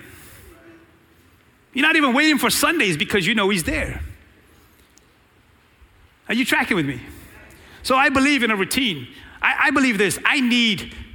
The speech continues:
three things every day. I need it. Not want, I need it. I need to worship, I need to pray, I need to read. I need it. It's a must for me. That's why we call it Solid fifteen. I need that if I'm gonna have a good day on purpose.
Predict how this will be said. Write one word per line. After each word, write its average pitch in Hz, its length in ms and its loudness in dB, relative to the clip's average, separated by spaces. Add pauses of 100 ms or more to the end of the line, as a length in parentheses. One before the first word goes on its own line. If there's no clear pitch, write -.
(460)
three 247 200 -2
things 214 340 -2
every 170 180 0
day. 135 160 -2
I 165 140 -2
need 165 280 0
it. 131 260 -6
Not 180 260 -2
want, 165 340 0
I 147 140 -4
need 151 380 -2
it. - 300 -10 (640)
I 160 80 -2
need 180 120 -4
to 151 80 -4
worship, 160 420 -2
I 147 60 -4
need 151 100 -2
to 143 80 -6
pray, 147 240 -2
I - 40 0
need 139 100 -2
to 131 80 -6
read. 123 240 -6 (1300)
I 240 100 0
need 285 180 2
it. 147 120 -4 (500)
It's 220 140 0
a 220 40 0
must 277 280 0
for 190 100 -2
me. 123 160 -4 (760)
That's 226 140 -2
why 277 60 2
we 262 60 -2
call 254 180 2
it 202 60 0
Solid 254 280 0
fifteen. 226 440 -2
I 233 120 0
need 240 340 0
that - 220 -6 (480)
if 170 160 -2
I'm 220 100 0
gonna 208 200 2
have 185 200 2
a 170 60 0
good 147 240 -2
day 160 180 0
on 156 160 0
purpose. - 680 -2